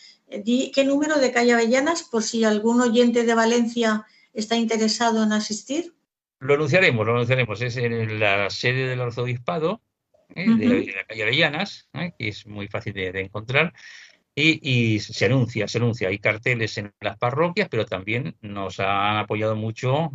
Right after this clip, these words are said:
Speaker 2: la, la radio, ¿eh? para que, ¿eh? se diesen a conocer, eh,
Speaker 1: Ujú.
Speaker 2: lo, tanto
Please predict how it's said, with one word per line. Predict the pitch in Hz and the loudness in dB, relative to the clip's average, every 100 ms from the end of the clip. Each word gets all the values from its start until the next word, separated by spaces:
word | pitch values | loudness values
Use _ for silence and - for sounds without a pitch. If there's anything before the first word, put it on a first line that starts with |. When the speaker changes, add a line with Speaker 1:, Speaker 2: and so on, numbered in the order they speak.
| 143 | -4
Speaker 2:
la, | 127 95 85 85 - _ | -2 -2 -4 -8 -14 _
la | - 101 | -4 -2
radio, | 92 98 98 113 127 156 - | -2 -4 -2 -2 -4 -4 -8
¿eh? | 143 135 | -16 -6
para | 104 95 | -4 -4
que, | 98 92 90 - | -6 -8 -10 -8
¿eh? | 135 139 107 - | -8 -6 -10 -12
se | - 95 - - | -10 -10 -10 -8
diesen | 101 - 104 | -6 -2 -4
a | 101 | -2
conocer, | 101 90 101 104 107 _ _ _ _ - | -4 -2 -2 -2 -8 _ _ _ _ -12
eh, | 107 - 208 208 | -6 0 2 2
Speaker 1:
Ujú. | 208 - - _ _ _ _ _ _ | 0 -4 -16 _ _ _ _ _ _
Speaker 2:
lo, | 110 110 101 98 | -6 -2 0 0
tanto | 110 113 113 120 117 117 | 0 0 2 4 4 2